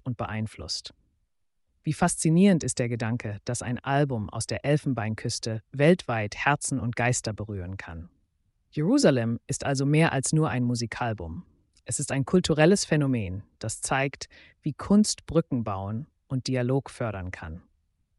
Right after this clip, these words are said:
Beim Hören von Alpha Blondies Jerusalem erleben wir nicht nur die melodischen Klänge des Reggae, na,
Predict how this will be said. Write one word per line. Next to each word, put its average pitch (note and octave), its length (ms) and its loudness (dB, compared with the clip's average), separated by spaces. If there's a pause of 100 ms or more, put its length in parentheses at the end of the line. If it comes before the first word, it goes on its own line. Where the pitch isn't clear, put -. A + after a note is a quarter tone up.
Beim C3 220 -2
Hören F#3 300 6
von C3 260 0
Alpha E3+ 340 4
Blondies D3 540 2
Jerusalem B2+ 720 0 (440)
erleben D#3+ 340 4
wir D3 100 4
nicht F3+ 340 4
nur F#3 140 4
die D3+ 100 0
melodischen D3 720 4
Klänge D3 340 0
des G#2 260 -4
Reggae, C3+ 440 -2 (300)
na, C#3+ 240 2